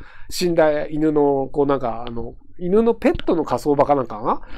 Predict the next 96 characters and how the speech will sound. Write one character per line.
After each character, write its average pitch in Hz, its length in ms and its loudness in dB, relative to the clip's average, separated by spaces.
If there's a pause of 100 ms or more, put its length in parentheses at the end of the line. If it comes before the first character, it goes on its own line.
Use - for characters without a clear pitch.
(240)
な 202 80 6
ん - 20 2
か 165 100 2
そ 175 140 -4
こ 185 120 2
の 185 160 2
写 170 160 -2
真 180 280 0
を 165 60 0
撮 185 100 0
っ 180 60 -8
て - 140 -6
る 135 80 -6
っ - 20 -6
て - 160 -12
い 131 40 -4
う - 20 -8
の 220 260 0
を 160 80 -2
こ 127 300 -2
う - 40 -10 (240)
見 143 100 -4
せ 175 140 -2
ら 151 140 0
れ 131 80 -2
て、 180 320 4
あ、 - 160 0 (280)
や 131 100 -4
っ 135 80 -10
ぱ 165 100 0
り 151 120 -2
ち 151 80 -6
ょ - 20 -4
っ 151 40 -6
と 151 80 -2
民 160 260 0
度 151 120 2
の 127 100 -4
低 - 240 -2
い 139 40 -2
と 143 100 -2
こ 151 80 -2
ろ 127 60 -2
出 - 280 -6
身 131 60 -4
の 135 80 -4
方 139 220 -2
は 120 80 -2
そ 151 100 -4
う 147 40 -2
な 135 100 0
の 127 80 -4
か 139 100 -6
な 196 140 2
っ 202 40 -12
て 170 80 -6
思 127 100 -6
い 113 40 -8
ま 113 100 -12
し - 60 -16
た。 151 160 -4 (240)
え 143 40 -4
ー、 143 160 -4 (120)
「以 233 80 -16
前 233 220 -2
ひ 175 160 -8
い 214 60 -4
親 240 180 -4
父 196 100 -6
の 156 100 -4
死 - 100 -12
体 175 180 2
を 175 80 -4
撮 147 200 -10
影 208 160 -4
し 202 120 -10
た 208 100 -2
い 196 80 -4
と 170 80 -10
言 135 100 -6
っ 135 40 -20
て 165 140 -2
い 156 80 2
ま - 100 -6
し - 100 -8
た。 269 160 0
<laughs>」 - 80 -6
な 131 100 -6
ぜ 196 120 -10
で 151 100 -8
す - 120 -12
か？ - 220 -10
言 139 120 -2
っ - 20 -10
た 330 160 -2
っ - 120 -10